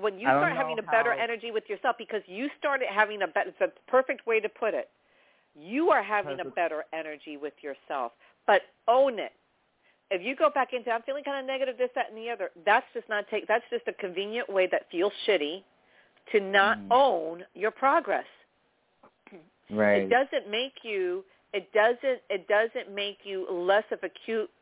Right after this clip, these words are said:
Speaker 1: of a cute young thing, a, you know, a cute young thing that looks like they're twenty-one.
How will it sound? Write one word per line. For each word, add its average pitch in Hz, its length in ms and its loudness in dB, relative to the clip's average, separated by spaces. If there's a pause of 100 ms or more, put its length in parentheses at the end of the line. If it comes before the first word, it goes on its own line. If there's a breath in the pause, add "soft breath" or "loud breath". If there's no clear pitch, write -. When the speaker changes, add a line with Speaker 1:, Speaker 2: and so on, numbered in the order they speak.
Speaker 1:
of 202 160 0
a 180 120 -2
cute - 300 -10
young 196 300 2 (100)
thing, 196 320 -2
a, 165 60 0 (120)
you 185 100 -6
know, 170 300 2
a 165 80 0
cute - 300 -8
young 180 220 2 (100)
thing 208 160 -2
that 185 120 -2
looks 175 160 -6
like 170 200 0
they're 156 140 0
twenty-one. 180 640 0